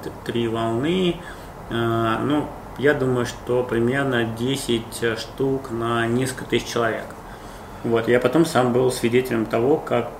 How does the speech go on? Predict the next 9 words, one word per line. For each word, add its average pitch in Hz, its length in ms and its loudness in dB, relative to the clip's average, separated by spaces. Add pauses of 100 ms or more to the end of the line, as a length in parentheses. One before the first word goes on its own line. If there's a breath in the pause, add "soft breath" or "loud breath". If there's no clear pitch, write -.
а, 113 160 2
после 120 360 0
окончания 113 440 -2
мероприятия 113 800 0
в 110 120 -2
эти 117 140 2
кабинки, 120 480 0
кому 113 300 0
нужно, 110 480 0